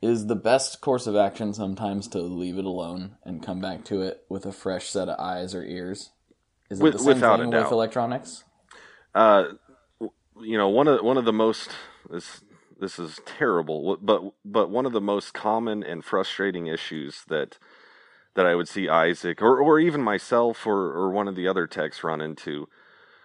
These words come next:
Speaker 2: uh, they would plug in the pedal, nothing would power on. And they would go through the entire circuit and troubleshoot and try to figure out where power was failing, and finally they'd get frustrated to the point where they would just leave.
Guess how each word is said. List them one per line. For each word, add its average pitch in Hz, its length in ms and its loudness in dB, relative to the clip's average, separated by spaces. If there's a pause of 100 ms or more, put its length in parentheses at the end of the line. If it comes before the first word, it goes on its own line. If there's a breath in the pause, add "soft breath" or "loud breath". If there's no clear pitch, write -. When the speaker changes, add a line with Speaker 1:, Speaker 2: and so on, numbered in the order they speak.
(260 soft breath)
Speaker 2:
uh, 80 440 2 (520 soft breath)
they 98 80 0
would 95 140 0
plug 143 240 2
in 120 120 -2
the 110 60 0
pedal, 87 420 -2 (340 loud breath)
nothing 95 640 -4
would 76 140 -6
power 62 400 -4
on. 50 200 -12 (1300)
And 104 180 -2
they 107 140 2
would 104 380 0
go 120 280 2
through 117 200 -6
the 110 140 -6
entire 95 440 -2
circuit 87 640 -4 (140)
and 78 360 -12 (140)
troubleshoot 95 880 -4
and 76 100 -12
try 92 200 -4
to 80 80 -4
figure 82 300 -6
out 80 180 0
where 78 140 -6
power 87 400 0
was 76 180 -8
failing, 78 380 -6
and 71 240 -12
finally 90 380 -4
they'd 78 240 -4
get 78 160 -6
frustrated 71 540 -6
to 78 80 -10
the 71 60 -8
point 73 320 -10
where 71 140 -8
they 76 100 -4
would 71 200 -8
just 73 280 -16
leave. 87 440 -8